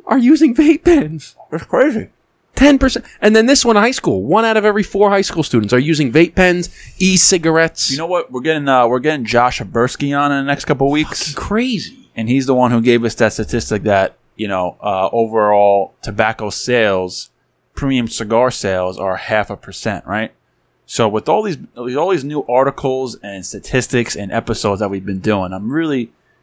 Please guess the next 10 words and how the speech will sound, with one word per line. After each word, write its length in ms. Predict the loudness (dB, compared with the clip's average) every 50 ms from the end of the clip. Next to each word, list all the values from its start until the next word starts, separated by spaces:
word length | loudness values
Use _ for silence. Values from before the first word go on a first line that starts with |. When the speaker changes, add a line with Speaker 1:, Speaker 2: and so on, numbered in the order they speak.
| _ _ _ _ _ -8
Speaker 2:
intrigued 640 | -8 -6 -6 -4 -2 2 4 6 6 4 4 2 -2
to 100 | -4 -2
start 340 | 0 2 2 0 0 -2 _ _ _ _ _ _ _ _ _ _ _ _ _ _ _ _ _ _ _ _ _ -4
asking 340 | -2 -2 -2 -2 -4 -6 -6
him 480 | -4 -2 -2 0 0 -2 -4 -8 -10 -14 _ _ _ _ _ -20 -20 -16
what 200 | -4 -2 -2 -2
he 160 | -2 -4 -8 -10 -6
thinks, 500 | -4 -4 -4 -4 -4 -8 -10 -12 -12 -6
what 160 | -4 -4 -2
his 500 | 0 0 0 0 0 -2 -6 -8 -10 -12